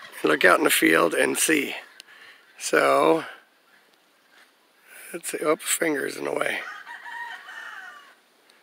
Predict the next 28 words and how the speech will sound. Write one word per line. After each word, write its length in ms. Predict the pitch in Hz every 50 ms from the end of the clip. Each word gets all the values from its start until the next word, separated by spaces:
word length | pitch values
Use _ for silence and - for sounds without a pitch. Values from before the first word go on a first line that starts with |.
| _ _ _ _ -
Okay, 200 | - - 147 143 - -
we 100 | - 123
see 200 | - - - 147
the 140 | 139 143 135
tree 420 | - - - 175 175 170 160 151
right 300 | 151 147 151 170 180 175
here. 440 | 165 165 151 147 147 151 160 156 - - _ _ - - - - _ _ _ _ - - -
Right 100 | 156 151
beyond 300 | 165 170 185 185 175 170
the 60 | 160
tree 540 | - - 156 147 135 135 139 147 147 147 - _ _ _ - - - - - - - - - - -
is 760 | 131 131 135 131 92 - 92 - - 147 147 147 135 - - - - - - - - - - - - -
three 260 | - 208 214 208 202
baby 320 | 180 180 175 - 160 160
cows 440 | - - 175 170 170 170 170 175 160
and 100 | 175 170
a 40 | 160
mama 280 | 151 139 135 139 139 135
cow. 340 | - 139 127 120 117 - - - - - _ _ _ _ _ _ _ _ _ - - - - - _ - - - _ - - - _ - - - _ _ _ _ - - - - _ _ _ -
Yeah, 260 | - 156 156 147 147 147
I 80 | 143
know, 200 | 135 127 120 120
this 180 | 123 135 135 -
camera 320 | - 160 156 139 135 135
doesn't 300 | 135 135 143 135 139 135
do 140 | - 131 127
justice 500 | 131 135 127 127 120 - - 135 127 -
for 340 | - - - 120 120 117